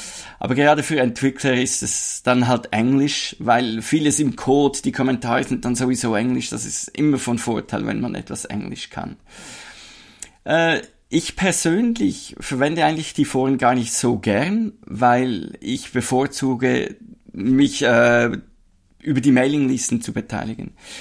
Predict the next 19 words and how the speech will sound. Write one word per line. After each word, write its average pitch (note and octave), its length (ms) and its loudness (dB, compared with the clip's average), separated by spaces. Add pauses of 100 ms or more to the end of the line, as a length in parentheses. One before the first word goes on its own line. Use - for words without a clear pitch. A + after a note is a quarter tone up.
(360)
Darum D#3 260 4
haben C#3+ 200 4
wir C#3 80 2
noch C3 180 0
immer C#3+ 340 2
so C3 180 0
ein, A#2+ 520 2
eine A#2+ 200 2
Schnittstelle, C#3+ 680 0
welche B2+ 300 0
automatisch B2 640 0
von B2+ 180 2
den A#2+ 180 6
Mailinglisten C3 800 4
in B2 300 2
die C3 100 4
Foren B2 360 0
weiterleitet A#2+ 720 0
und B2+ 340 0